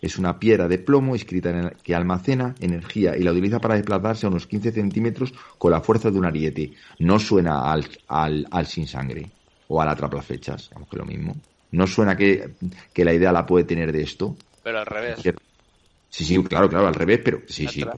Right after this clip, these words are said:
Speaker 1: por supuesto, al revés. Eh, uno en defensa, otros, otros en ataque, por así decirlo, pero,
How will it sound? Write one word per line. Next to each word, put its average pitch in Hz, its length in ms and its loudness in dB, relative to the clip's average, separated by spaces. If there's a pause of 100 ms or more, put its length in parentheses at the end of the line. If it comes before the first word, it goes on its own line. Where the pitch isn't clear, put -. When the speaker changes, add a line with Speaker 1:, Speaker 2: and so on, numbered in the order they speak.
Speaker 1:
por - 80 -20
supuesto, 87 440 0
al 71 100 -2
revés. 90 340 0 (140)
Eh, 76 180 -10
uno 95 180 -2
en 98 60 0
defensa, 127 460 0
otros, 82 280 -6 (280)
otros 92 260 -4
en 90 120 2
ataque, 113 360 2
por 85 140 -6
así 82 180 -4
decirlo, 117 380 -2
pero, 90 260 2